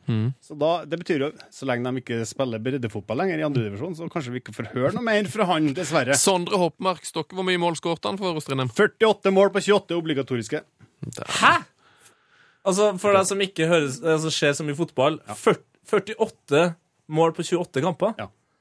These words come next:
Speaker 3: Det er jo
Speaker 1: Så,
Speaker 3: mer
Speaker 1: så
Speaker 3: enn ett
Speaker 1: mange.
Speaker 3: mål hver kamp.
Speaker 2: Ja, det, å, det er mye mer.
Speaker 3: <laughs> Ja, det er mye.
Speaker 1: Herregud.
Speaker 2: Det er tjue mål, eh, mer, faktisk.
Speaker 1: <laughs> Ja.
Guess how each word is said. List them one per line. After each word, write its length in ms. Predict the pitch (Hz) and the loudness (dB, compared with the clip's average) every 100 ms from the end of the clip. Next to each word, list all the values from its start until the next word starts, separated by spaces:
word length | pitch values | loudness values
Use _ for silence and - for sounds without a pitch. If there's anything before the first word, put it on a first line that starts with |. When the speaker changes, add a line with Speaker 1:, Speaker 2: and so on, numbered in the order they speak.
| _ _ _ - | _ _ _ -4
Speaker 3:
Det 120 | 175 | 2
er 60 | 170 | 4
jo 60 | 160 | 6
Speaker 1:
Så, 40 | |
Speaker 3:
mer 180 | 156 156 | 4 4
Speaker 1:
så 80 | 160 | 4
Speaker 3:
enn 120 | 240 | 0
ett 80 | 247 | -2
Speaker 1:
mange. 200 | 247 151 | -2 0
Speaker 3:
mål 240 | 147 147 135 | 2 2 0
hver 240 | 131 - | -2 -4
kamp. 320 | - 175 - - | -4 -6 -10 -8
Speaker 2:
Ja, 100 | 226 | -4
det, 140 | 202 185 156 | -4 -4 -4
å, 220 | 135 160 | -2 -2
det 80 | 123 | -4
er 80 | 104 | -8
mye 180 | 107 | -10
mer. 140 | 196 - | -10 -4
Speaker 3:
<laughs> 100 | 185 | 2
Ja, 80 | 175 | 2
det 100 | 139 | 2
er 120 | 127 | 0
mye. 340 | 233 233 294 220 | 2 2 2 0
Speaker 1:
Herregud. 540 | 156 127 120 131 135 _ _ _ _ _ _ | -2 -6 -10 -10 -12 _ _ _ _ _ _
Speaker 2:
Det 60 | 175 | -4
er 60 | 170 | 0
tjue 160 | 170 147 | 0 0
mål, 260 | 147 143 | 0 0
eh, 220 | 139 143 | 2 0
mer, 220 | 135 185 - _ | -2 -8 -12 _
faktisk. 500 | 214 - - - 277 220 214 226 - - - 466 | -12 -6 -4 0 0 0 0 0 2 0 0 0
Speaker 1:
<laughs> 500 | - 480 - 554 - - 381 - - - _ - - | 0 -2 0 -2 -2 -12 -12 -14 -20 -20 _ -20 -10
Ja. 200 | - 165 | -2 0